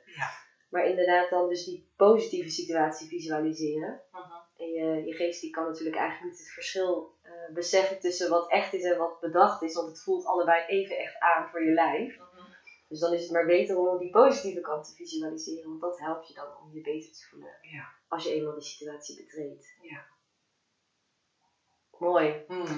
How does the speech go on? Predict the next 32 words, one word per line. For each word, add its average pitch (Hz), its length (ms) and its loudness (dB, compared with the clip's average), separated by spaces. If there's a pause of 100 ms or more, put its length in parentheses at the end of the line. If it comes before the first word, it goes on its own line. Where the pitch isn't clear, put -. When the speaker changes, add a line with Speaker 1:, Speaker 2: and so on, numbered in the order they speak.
Speaker 2:
Fijn 294 240 12
dat 254 100 4
je 233 60 4
zoveel 214 400 8
ook 214 120 8
van 208 80 2
die 196 140 -4
praktische 254 500 2
tips 262 280 0
hebt. 143 440 0 (160)
Speaker 1:
Oké. 262 140 -4
Speaker 2:
Dat - 80 -6
is - 100 0
ontzettend 220 400 2
waardevol. 165 640 6
Speaker 1:
Ja. - 240 -8 (140)
Speaker 2:
Ja. 156 460 -2 (760)
Hey, 233 280 8
en, 240 140 10 (120)
ehm, 233 440 10 (360)
we - 220 -20
zijn 214 200 0
nu 202 80 4
al 190 120 6
lekker, 202 380 4
eh, 180 500 2
op - 140 4
gang 262 260 10
in 269 60 8
dit 220 200 4
gesprek. 214 500 4
Speaker 1:
Mhm. - 240 -8